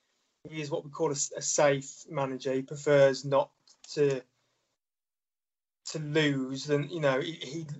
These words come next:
loves the clean sheet, doesn't he? He loves his clean sheets. But, you know,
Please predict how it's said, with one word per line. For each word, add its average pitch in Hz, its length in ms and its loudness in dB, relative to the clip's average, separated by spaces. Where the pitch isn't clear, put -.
loves 151 240 6
the 165 60 2
clean 143 260 4
sheet, 151 300 4
doesn't 147 180 0
he? 147 100 6
He 147 40 -4
loves 151 240 4
his 165 100 -8
clean 139 240 2
sheets. 127 540 -4
But, 147 240 6
you 185 80 -8
know, 147 260 2